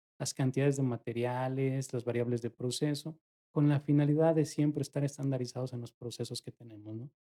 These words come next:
Adicional al tema de seguridad. El alcohol láurico es uno de ellos. Cargamos la, la base iniciadora, el alcohol. Posteriormente hacemos nuevamente la reacción y al final, eh, vamos a neutralizar los materiales. Es un tema de operación similar a lo que es nonilfenol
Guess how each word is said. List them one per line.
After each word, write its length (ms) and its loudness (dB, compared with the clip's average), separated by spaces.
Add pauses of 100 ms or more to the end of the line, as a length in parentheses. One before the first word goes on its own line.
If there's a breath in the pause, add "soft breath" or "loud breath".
Adicional 460 0
al 140 0
tema 200 -2
de 60 0
seguridad. 420 -4 (400)
El 100 -2
alcohol 240 2
láurico 520 2
es 200 2
uno 160 8
de 120 6
ellos. 260 0 (360)
Cargamos 520 0
la, 340 -4
la 100 0
base 220 2
iniciadora, 460 4
el 60 2
alcohol. 380 0 (380)
Posteriormente 640 4
hacemos 300 0
nuevamente 460 2
la 100 2
reacción 520 -2 (440)
y 60 2
al 100 -2
final, 420 6
eh, 100 0
vamos 340 2
a 60 4
neutralizar 540 -2
los 140 -10
materiales. 560 -10
Es 180 -6
un 120 0
tema 380 4
de 160 12
operación 640 8
similar 540 4
a 80 2
lo 140 0
que 100 -4
es 80 -2
nonilfenol 640 4